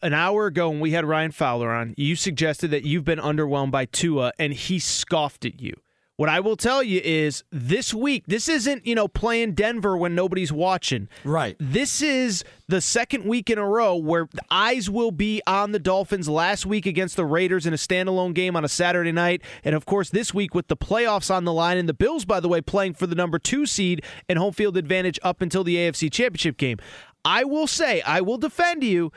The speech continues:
Speaker 1: if he does his little, you know,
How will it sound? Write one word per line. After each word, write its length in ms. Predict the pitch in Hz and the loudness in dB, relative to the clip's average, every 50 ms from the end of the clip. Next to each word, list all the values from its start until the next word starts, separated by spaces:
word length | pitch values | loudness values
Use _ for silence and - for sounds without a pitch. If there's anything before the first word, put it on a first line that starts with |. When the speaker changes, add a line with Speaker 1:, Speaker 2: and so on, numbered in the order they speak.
| - - _ _ _ | -16 -20 _ _ _
Speaker 1:
if 160 | - 185 165 | -2 -2 0
he 200 | 143 185 247 269 | 0 0 0 0
does 300 | 226 233 277 269 262 208 | 0 0 0 2 0 0
his 200 | 220 277 262 220 | 0 -2 -2 -2
little, 500 | 233 254 269 269 262 262 254 247 247 240 - | 0 2 2 2 4 4 2 2 0 0 -2
you 160 | 214 220 226 | 0 0 0
know, 380 | 214 208 202 208 208 208 202 | 2 2 2 2 2 0 0